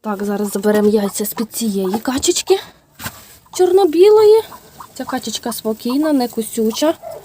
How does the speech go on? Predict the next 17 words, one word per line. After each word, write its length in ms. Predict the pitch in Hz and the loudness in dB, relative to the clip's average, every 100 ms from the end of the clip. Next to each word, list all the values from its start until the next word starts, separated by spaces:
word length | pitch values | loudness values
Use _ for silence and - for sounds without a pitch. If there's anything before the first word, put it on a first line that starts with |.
| - - - - - - - - - - - - - - - _ _ - _ _ _ _ _ _ - - - _ _ - _ _ _ _ - _ - | -20 -20 -20 -20 -18 -18 -16 -18 -20 -20 -18 -16 -18 -20 -20 _ _ -20 _ _ _ _ _ _ -20 -20 -20 _ _ -20 _ _ _ _ -20 _ -8
І 100 | 349 | -4
також 440 | 247 - 311 - | -6 -4 -6 -4
їх 200 | 247 - | -6 -4
просвітимо. 800 | 330 294 247 254 262 233 226 220 - - _ - _ _ _ _ _ _ _ - _ - - | -6 -4 -2 0 0 -2 -4 -4 -8 -18 _ -20 _ _ _ _ _ _ _ -20 _ -20 -14
Я 240 | 220 302 - _ _ _ _ - _ _ _ _ _ | -6 -4 -4 _ _ _ _ -20 _ _ _ _ _
у 60 | 247 | -12
качок, 420 | - 311 311 247 - - _ | -2 -2 0 -4 -8 -20 _
у 80 | 214 | -10
курей, 560 | - 262 294 294 269 | -4 2 2 2 0
в 20 | |
індиків, 600 | 220 262 247 302 - 254 - _ - - - _ - _ _ - - _ _ - | 0 0 0 0 -2 -8 -8 _ -20 -20 -20 _ -20 _ _ -20 -20 _ _ -6
у 80 | 262 | -4
всіх 340 | - 320 277 | 0 0 0
свічу 420 | - 254 - 254 | -2 -2 0 -2
часто 520 | 226 277 277 - 370 | 0 2 2 4 4
яйця, 480 | 370 359 370 - 370 - | 6 8 6 4 0 -2
десь 380 | 233 240 254 - | -10 -10 -8 -10